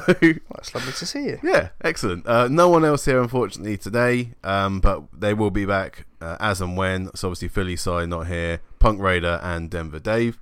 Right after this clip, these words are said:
Speaker 2: Um, but we are counting down to the N F L draft at the end of April, King.
Speaker 1: Mm-hmm.
Speaker 2: And, um, I did a mock draft last week. <laughs> Uh, put it up on YouTube as well. Got some good comments on there.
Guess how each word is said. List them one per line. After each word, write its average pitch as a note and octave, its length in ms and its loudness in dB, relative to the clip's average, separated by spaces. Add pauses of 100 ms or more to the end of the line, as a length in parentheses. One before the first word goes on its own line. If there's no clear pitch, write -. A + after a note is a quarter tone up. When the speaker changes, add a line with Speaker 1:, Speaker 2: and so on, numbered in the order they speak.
(540)
Speaker 2:
Um, G2 280 0
but G#2+ 180 -2
we C3 100 4
are D3 160 4
counting A2 360 0
down G2+ 280 -2
to G2 440 -2 (200)
the F#2+ 280 -6
N G2 100 -4
F F#2 160 -2
L F2+ 160 0
draft G#2+ 480 -2 (180)
at - 120 -12
the F#2+ 100 -4
end F2 100 -4
of F2 80 -4
April, G2 320 -4
King. B2 280 -4 (260)
Speaker 1:
Mm-hmm. D#3 220 -4 (180)
Speaker 2:
And, F#2 380 -2
um, F#2 360 -2 (640)
I G#2+ 60 -2
did A#2 140 2
a A2+ 40 6
mock B2 220 4
draft A#2+ 360 4
last A#2+ 280 4
week. C#3 400 -4 (240)
<laughs> - 180 0
Uh, A2+ 240 4 (640)
put B2 120 6
it B2 40 6
up A#2+ 100 4
on A2+ 100 4
YouTube C3+ 400 2
as A2 140 0
well. D3 280 4
Got G#2+ 180 -6
some A2+ 160 -6
good G#2 160 -4
comments C3 400 -2
on C3 140 0
there. D3 320 -2